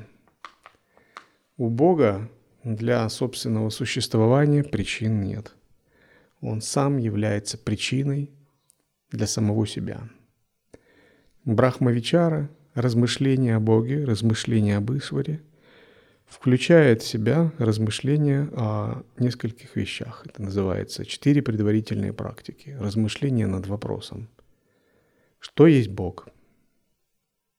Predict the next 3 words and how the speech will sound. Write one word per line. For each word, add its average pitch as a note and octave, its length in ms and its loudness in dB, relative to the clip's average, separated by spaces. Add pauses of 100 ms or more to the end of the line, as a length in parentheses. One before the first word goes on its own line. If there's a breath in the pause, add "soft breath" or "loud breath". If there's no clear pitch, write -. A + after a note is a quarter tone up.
(2750)
Кто - 220 4
есть D3 360 2
я? F#2+ 340 -4